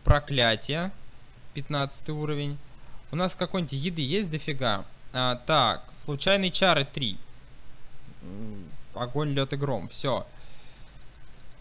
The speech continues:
О, тридцать две. Нет, тоже случайные чары. Кстати, а, а, сорок три.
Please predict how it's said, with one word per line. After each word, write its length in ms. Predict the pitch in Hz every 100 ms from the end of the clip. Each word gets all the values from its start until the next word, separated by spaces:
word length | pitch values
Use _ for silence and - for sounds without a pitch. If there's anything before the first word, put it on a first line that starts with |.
| - - - -
О, 180 | 185 180
тридцать 400 | - 160 160 170
две. 320 | 160 165 101 - - - - -
Нет, 280 | 160 143 -
тоже 220 | 190 147
случайные 580 | 127 143 - 135 127 120
чары. 420 | - 120 110 98 - - - -
Кстати, 380 | - 180 131 131
а, 100 | - -
а, 240 | 131 131
сорок 380 | - - 185 -
три. 360 | - 185 131